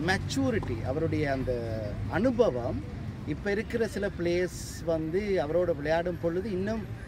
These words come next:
அந்த அனுபவத்துக்குள்ள இல்லாதபடியினால் அவருடைய maturity அதுல ஒர்க் பண்ணேன்னு சொல்லலாம். அப்ப அவருடைய ஸ்டெமினார் வந்து கூடுதலாக சேவ் பண்ணி வச்சிருந்தார். ஃபைனலுக்கு வரும் பொழுது அது இன்னும் ஹெல்ப்ஃபுல்லா அவருக்கு இருந்திருக்கு. அவருடைய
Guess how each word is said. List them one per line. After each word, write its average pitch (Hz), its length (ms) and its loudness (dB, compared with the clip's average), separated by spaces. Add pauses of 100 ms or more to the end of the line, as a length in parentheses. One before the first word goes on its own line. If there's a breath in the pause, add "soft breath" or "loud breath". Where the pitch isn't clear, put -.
(140)
அந்த 151 220 0
அனுபவத்துக்குள்ள 185 560 0
இல்லாதபடியினால் 175 880 0
அவருடைய 160 360 0
maturity 185 560 -2
அதுல 170 260 2 (360)
ஒர்க் 160 200 2
பண்ணேன்னு 135 220 0
சொல்லலாம். - 560 -4 (340)
அப்ப 202 340 4
அவருடைய 151 760 2
ஸ்டெமினார் 214 520 4
வந்து 160 340 2
கூடுதலாக 180 540 4
சேவ் 196 180 2
பண்ணி 190 160 2
வச்சிருந்தார். 151 480 4 (460)
ஃபைனலுக்கு 190 600 2
வரும் 160 240 4
பொழுது 175 240 2
அது 160 180 2
இன்னும் 160 260 0
ஹெல்ப்ஃபுல்லா 156 300 0
அவருக்கு 135 320 0
இருந்திருக்கு. 123 460 -4
அவருடைய 139 320 0